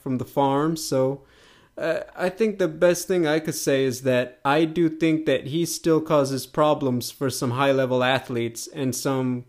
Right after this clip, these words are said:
highly regarded fighters. Natalie, I'll say it. He said that he's looking at reevaluating whether he wants to con-,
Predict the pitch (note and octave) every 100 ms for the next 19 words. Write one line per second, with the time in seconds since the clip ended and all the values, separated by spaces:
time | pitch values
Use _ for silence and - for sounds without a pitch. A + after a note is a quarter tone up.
0 | _ - D#3 D#3 D3 C3+ B2+ C#3 C#3+ B2
1 | - C#3+ C#3 B2+ A#2 - _ _ _ _
2 | _ _ - G3 C4+ D#4 - G3+ G#3+ -
3 | G#3+ D3 D#3 F3+ F3+ A3 G#3 G3+ F#3+ G3
4 | G3 G3 G3 G3+ F#3 E3+ - - E3 F#3+
5 | E3+ E3+ F3 F#3+ F#3 F#3 F#3 F3+ F3+ F3+
6 | D#3+ D#3+ E3+ E3+ E3 - - F3 D#3